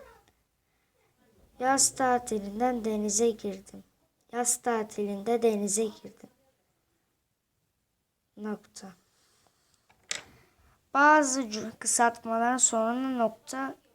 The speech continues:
gelir. D R, doktor, S N, sayın, A P T, apartman, ör, örnek gibi. Not.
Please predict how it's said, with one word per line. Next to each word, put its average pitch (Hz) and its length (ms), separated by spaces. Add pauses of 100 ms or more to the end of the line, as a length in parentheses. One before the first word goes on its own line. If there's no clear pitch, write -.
gelir. 214 380 (1080)
D 226 300
R, 202 120 (300)
doktor, 196 560 (380)
S - 280
N, 208 320
sayın, 208 580 (720)
A 233 300
P 240 260
T, 220 280
apartman, 220 680 (140)
ör, 247 400 (120)
örnek 202 720
gibi. 185 140 (1160)
Not. 226 340